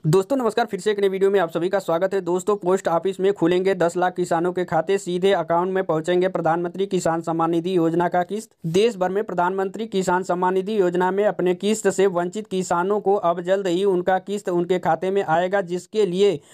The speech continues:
डाकघर के द्वारा इन किसानों को डाकघर में खाता खोला जाएगा। किसान अपने नज़दीकी इंडिया पोस्ट पेमेंट बैंक डाकघर में अपना खाता खुलवा सकते हैं, जिससे किसानों का आधार नेशनल पेमेंट्स कॉरपोरेशन of इंडिया एनपीसीआई से लिंक हो जाएगा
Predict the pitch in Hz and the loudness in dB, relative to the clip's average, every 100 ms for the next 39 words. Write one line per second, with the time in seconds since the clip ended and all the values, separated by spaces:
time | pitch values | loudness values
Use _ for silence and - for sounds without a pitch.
0 | - 160 170 202 180 180 190 196 175 180 | -16 -4 -2 0 0 0 0 0 2 2
1 | 185 180 175 180 180 175 196 196 196 170 | 0 -2 -2 -2 0 0 0 0 0 0
2 | 175 165 165 190 190 170 175 180 175 185 | -2 0 -2 0 0 0 0 0 2 2
3 | 185 190 196 208 185 180 185 190 175 170 | 2 2 2 0 -2 0 0 0 -2 -2
4 | 175 170 175 190 214 - 175 180 196 208 | 0 0 -2 -2 -4 0 2 4 2 2
5 | 190 190 185 185 175 190 202 160 175 190 | 0 0 0 0 4 4 2 2 2 2
6 | 170 180 180 170 196 240 - - - 165 | 0 0 0 0 0 -4 -8 -20 -4 -2
7 | 185 190 185 170 196 202 175 175 190 185 | 0 -2 0 0 0 -2 0 2 0 0
8 | 180 208 196 247 220 - 170 196 208 254 | 0 2 2 0 -8 -2 0 2 2 2
9 | 262 214 202 190 214 214 214 180 175 190 | 0 0 0 0 0 2 2 2 2 0
10 | 190 185 190 214 208 185 185 202 - 180 | 0 -4 -2 -2 2 2 4 2 0 -2
11 | 175 180 185 185 208 - 180 196 185 175 | 0 2 2 2 -2 0 0 0 2 2
12 | 190 196 220 180 180 190 208 214 185 214 | 2 2 0 0 -4 -4 -6 -8 -4 -2
13 | 220 175 185 208 - 208 170 202 202 185 | 0 2 2 0 -2 -2 0 -2 0 2
14 | 202 208 254 | 2 2 0